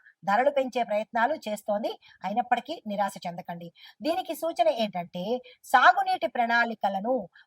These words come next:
మనం బలోపేతం చేసుకోవాలి. దీంతో పాటు బీమా కార్యక్రమాలు, అంటే ఇన్సూరెన్స్లు ఇంకా ఎక్కువగా ముందుకు తీసుకెళ్లి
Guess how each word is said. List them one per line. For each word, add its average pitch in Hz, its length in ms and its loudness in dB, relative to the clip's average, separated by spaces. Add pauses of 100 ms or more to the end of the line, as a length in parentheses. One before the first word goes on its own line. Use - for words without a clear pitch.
మనం 262 200 2
బలోపేతం 233 840 2
చేసుకోవాలి. 175 680 -4 (260)
దీంతో 349 340 4
పాటు 208 560 -2 (220)
బీమా 359 460 2
కార్యక్రమాలు, 220 760 0
అంటే 285 280 -2
ఇన్సూరెన్స్లు 262 1040 -2 (260)
ఇంకా 311 320 2
ఎక్కువగా 285 640 4 (300)
ముందుకు 285 300 -2
తీసుకెళ్లి 262 580 -2